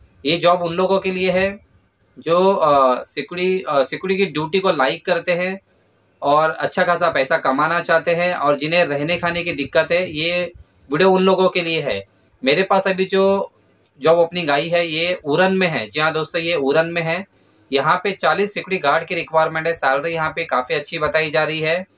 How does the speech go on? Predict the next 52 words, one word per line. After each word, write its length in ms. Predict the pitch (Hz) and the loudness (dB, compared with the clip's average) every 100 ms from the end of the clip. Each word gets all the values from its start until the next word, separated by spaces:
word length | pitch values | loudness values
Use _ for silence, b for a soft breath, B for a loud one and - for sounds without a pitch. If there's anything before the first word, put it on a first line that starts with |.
| b b _ 127 | b b _ -6
Duty 300 | 151 170 202 | -2 2 2
यहाँ 200 | 185 180 | 2 2
पे 60 | 170 | 2
आठ 180 | 165 170 | 2 0
घंटे 260 | 170 170 | -4 -6
की 140 | 170 175 | -6 -6
है। 100 | 175 | -2
Salary 360 | 147 147 170 | 0 0 0
यहाँ 220 | 180 175 | -2 -2
पे 200 | 170 175 | 0 -4
ट्वेंटी 340 | 170 151 143 160 | -4 -6 -4 -2
फ़ाइव 220 | 160 147 | -2 0
थाउजेंड 260 | 147 147 151 | -2 -2 -6
के 80 | 151 | -2
करीब 320 | 147 151 156 | -2 -2 -2
है, 120 | 160 | -4
Gross 300 | 131 139 151 | 0 0 0
salary 280 | 160 156 160 | 0 -2 -4
होगी। 340 | 156 165 202 - B B _ | -6 -6 -8 -10 B B _
रहने 300 | 139 160 180 | 0 2 2
खाने 260 | 190 185 185 | 0 0 -2
की 120 | 185 | -4
सुविधा 320 | 180 160 170 | -4 -2 0
company 400 | 175 156 147 175 | 0 -2 -2 -6
दे 200 | 147 151 | -2 0
रही 180 | 170 175 | 0 0
है। 300 | 165 175 196 - _ _ - | 0 0 -2 -10 _ _ 0
जो 140 | 156 | 2
भी 100 | 180 | 2
charges 400 | 220 196 185 190 | 2 2 0 -2
होगा, 240 | 190 185 190 | -2 0 0
ज़्यादा 260 | 160 165 | 2 2
से 100 | 185 | 0
charges 400 | 190 185 175 185 | 0 0 0 -2
यहाँ 140 | 180 175 | -2 -2
पे 120 | 175 | 0
ज़्यादा 240 | 160 160 | 0 0
नहीं 180 | 165 170 | -2 -2
है। 60 | 170 | 0
रहने 280 | 151 147 170 | 0 0 0
खाने 220 | 160 160 | -2 -2
के 100 | 165 | 0
साथ 140 | 165 | 0
मेरे 200 | 156 156 | 0 -2
हिसाब 220 | 160 165 | 0 -2
से 100 | 147 | -2
तीन 280 | - 170 175 | -6 -6 -4
से 100 | 185 | -4
चार 240 | 175 160 156 | 0 2 2
हज़ार 180 | 151 | 0
रुपया 200 | 151 156 | 0 0
लगेगा। 540 | 147 143 151 156 190 | 0 0 0 0 -2